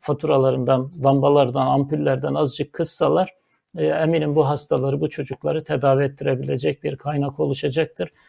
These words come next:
Hem de aileler böyle, e, zor bir süreçle baş başa bırakılmamış olurlar. Son bir küpür söyleyeyim ben. Erdoğan, e, "Son kez kendi adıma oy istiyorum." demiş.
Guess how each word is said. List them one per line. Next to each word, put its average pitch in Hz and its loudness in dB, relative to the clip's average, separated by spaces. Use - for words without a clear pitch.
Hem 180 -2
de 175 6
aileler 156 8
böyle, 151 6
e, 143 4
zor 139 8
bir 139 0
süreçle 151 0
baş 156 0
başa 147 0
bırakılmamış 143 0
olurlar. 139 -2
Son 180 0
bir 156 0
küpür 151 0
söyleyeyim 143 4
ben. 170 2
Erdoğan, 156 8
e, 143 10
"Son 160 4
kez - 6
kendi 143 6
adıma 131 6
oy 143 8
istiyorum." 135 2
demiş. 147 0